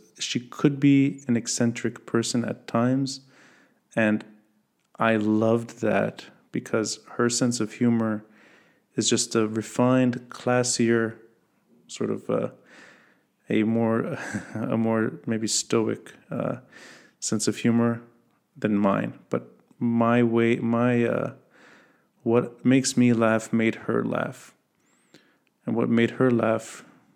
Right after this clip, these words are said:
really, uh, it, it touched me, and it, it, I was always happy when she was laughing at some silly, silly, silly joke.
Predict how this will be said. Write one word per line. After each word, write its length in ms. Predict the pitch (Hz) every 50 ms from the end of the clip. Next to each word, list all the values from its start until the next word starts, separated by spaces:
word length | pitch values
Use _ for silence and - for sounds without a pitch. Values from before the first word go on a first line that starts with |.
| _ _ _ _ -
really, 420 | 117 117 113 117 117 120 120 120
uh, 200 | 117 117 120 120 - - - _ _ _ -
it, 240 | 135 127 - - -
it 200 | 135 127 123 - _ _ _ _ -
touched 340 | - 143 139 139 - - -
me, 220 | 139 135 131 127
and 80 | 120 117
it, 140 | 113 - -
it, 120 | 135 127 127 - _ _ _ _ _ - _ _ -
I 140 | 123 113
was 180 | 113 117 113 113
always 240 | 120 117 117 113 -
happy 520 | - - 117 117 - - - - - - - - - - - - _ _ _
when 140 | - 113 104
she 120 | - -
was 400 | 117 110 113 110 110 120 127 143
laughing 460 | 117 113 53 55 - - - - -
at 140 | 117 117 -
some 200 | - 117 - 113
silly, 480 | 110 - - - - 131 127 123 123 120
silly, 400 | 120 - - - 127 123 123 117
silly 480 | 120 - - - - 135 131 131 127
joke. 460 | 123 117 123 123 127 135 131 131 -